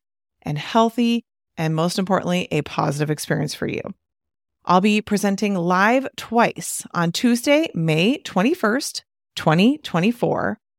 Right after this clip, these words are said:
once at eleven A M Central and the other at seven thirty P M Central.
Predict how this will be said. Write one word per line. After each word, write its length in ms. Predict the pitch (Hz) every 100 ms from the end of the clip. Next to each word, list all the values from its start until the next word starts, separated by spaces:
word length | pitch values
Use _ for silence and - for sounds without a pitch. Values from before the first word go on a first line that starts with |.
| _ _
once 340 | 151 170 247 -
at 280 | - 160 -
eleven 320 | 160 156 185 285
A 140 | 262
M 160 | 202 190
Central 480 | 185 165 180 165 -
and 140 | 156
the 140 | 151 -
other 340 | 180 180 208 -
at 160 | 165 156
seven 280 | 170 147 147
thirty 280 | 151 151
P 200 | 147 165
M 160 | 151 147
Central. 480 | - - - -